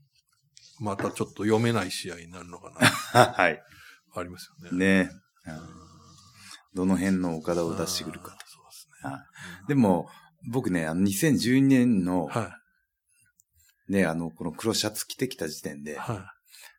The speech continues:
Speaker 2: はい。ちょっとなんかもう、
Speaker 1: はい。
Speaker 2: 覚悟、覚悟というか、
Speaker 1: はい。
Speaker 2: 彼の中で決まってんじゃないかなっていう気がしますけどね。
Speaker 1: あー、なるほど、なるほど。
Speaker 2: レインメーカーショック仕様というか。
Speaker 1: あー、
Speaker 2: うん。
Speaker 1: そうですね。
Speaker 2: うん。
Speaker 1: うん。だからそこ、まあ、これまたちょっとね、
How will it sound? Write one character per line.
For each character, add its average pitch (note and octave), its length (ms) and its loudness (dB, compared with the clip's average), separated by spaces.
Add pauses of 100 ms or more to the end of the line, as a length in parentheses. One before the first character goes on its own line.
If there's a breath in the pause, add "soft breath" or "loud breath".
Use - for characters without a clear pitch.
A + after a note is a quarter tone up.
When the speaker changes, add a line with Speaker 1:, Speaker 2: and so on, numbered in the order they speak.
(120)
Speaker 2:
は E2 220 -8
い。 - 140 -18
ち - 100 -4
ょ - 20 -4
っ - 40 -6
と A2+ 80 -2
な A2+ 80 2
ん G#2+ 40 0
か F2 80 -4
も D#2+ 340 -8
う、 - 40 -20
Speaker 1:
は G#2 300 0
い。 - 100 -20
Speaker 2:
覚 D#3 220 -6
悟、 F2+ 260 -2
覚 A#2 240 -6
悟 F#2+ 60 -6
と - 80 -4
い D2 40 -6
う - 40 -12
か、 - 120 -10
Speaker 1:
は C#2 100 -8
い。 - 80 -18
Speaker 2:
彼 D#3 140 4
の A#2+ 120 4
中 F2 100 -2
で D#2 80 -8
決 - 160 -8
ま A#2+ 80 0
っ A#2+ 60 -14
て D#3 100 -4
ん D3+ 40 -2
じ A2+ 60 -2
ゃ F#2 40 -2
な F2 60 -4
い F2 60 -6
か D#2+ 80 -8
な D#2 80 -10
っ - 60 -18
て - 80 -16
い - 40 -12
う - 20 -20
気 - 60 -14
が D#3+ 160 8
し D3+ 60 6
ま D3 240 6
す B2+ 60 2
け D#2+ 40 -4
ど D#2 60 -6
ね。 E2+ 160 -4
Speaker 1:
あ - 20 -6
ー、 - 20 -2
な D#3 120 8
る C#3+ 60 6
ほ C#3+ 80 2
ど、 C3 60 2
な A#2 120 0
る A2 60 0
ほ G#2+ 80 -6
ど。 G2 120 -8 (120)
Speaker 2:
レ G#2+ 140 0
イ A2 60 2
ン A2 60 4
メ A2 120 4
ー G#2+ 60 -2
カ A2 100 0
ー - 20 4
シ - 120 0
ョ G#2 40 -6
ッ - 40 -18
ク - 80 -2
仕 - 140 2
様 E2+ 100 0
と C#2 100 -10
い C2+ 60 -8
う C2 80 -14
か。 - 160 -18
Speaker 1:
あ C#3+ 520 8
ー、 - 40 4
Speaker 2:
う - 20 2
ん。 - 20 0
Speaker 1:
そ C#3 200 6
う - 40 2
で - 40 -8
す A#2+ 100 -4
ね。 D#3 240 -2 (140)
Speaker 2:
う E3 80 -6
ん。 A#2 420 -4
Speaker 1:
う - 20 -12
ん。 A#2+ 40 -12
だ B2 80 -6
か - 0 -
ら - 40 -6
そ - 160 -2
こ、 D3 480 0 (160)
ま D#3+ 100 6
あ、 - 20 -6
こ - 140 6
れ G3+ 200 10
ま F3+ 180 6
た F3 100 -8
ち - 80 6
ょ E3 80 6
っ - 20 -6
と C3+ 160 -2
ね、 G2+ 260 -4